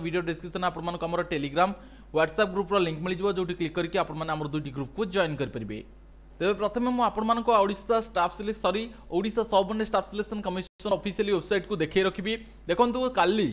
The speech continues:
ଚବିଶ ସେପ୍ଟେମ୍ବର ଦୁଇ ହଜାର ଏକୋଇଶରେ ତିନିଟା ଅଫିସିଆଲ ନୋଟିଫିକେସନ ଆନାଉନ୍ସମେଣ୍ଟ କରାଯାଇଛି। ୟା ପୂର୍ବରୁ କୋଡ଼ିଏ ତାରିଖରେ ଆସିଥିଲା ଗୋଟେ ନୋଟିଫିକେସନ, ସେଥିରେ ଆମର ମତଲବ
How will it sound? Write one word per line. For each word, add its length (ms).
ଚବିଶ 400
ସେପ୍ଟେମ୍ବର 560
ଦୁଇ 160
ହଜାର 220
ଏକୋଇଶରେ 560
ତିନିଟା 320
ଅଫିସିଆଲ 480
ନୋଟିଫିକେସନ 480
ଆନାଉନ୍ସମେଣ୍ଟ 480
କରାଯାଇଛି। 460
ୟା 160
ପୂର୍ବରୁ 280
କୋଡ଼ିଏ 280
ତାରିଖରେ 340
ଆସିଥିଲା 260
ଗୋଟେ 160
ନୋଟିଫିକେସନ, 440
ସେଥିରେ 260
ଆମର 160
ମତଲବ 320